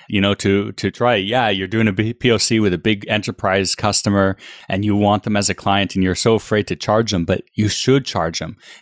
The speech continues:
Even if it's minimal, even if it's only five hundred dollars or a thousand dollars, just something to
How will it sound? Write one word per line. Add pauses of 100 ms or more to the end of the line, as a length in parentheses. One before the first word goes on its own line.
Even
if
it's
minimal,
even
if
it's
only
five
hundred
dollars
or
a
thousand
dollars,
just (380)
something
to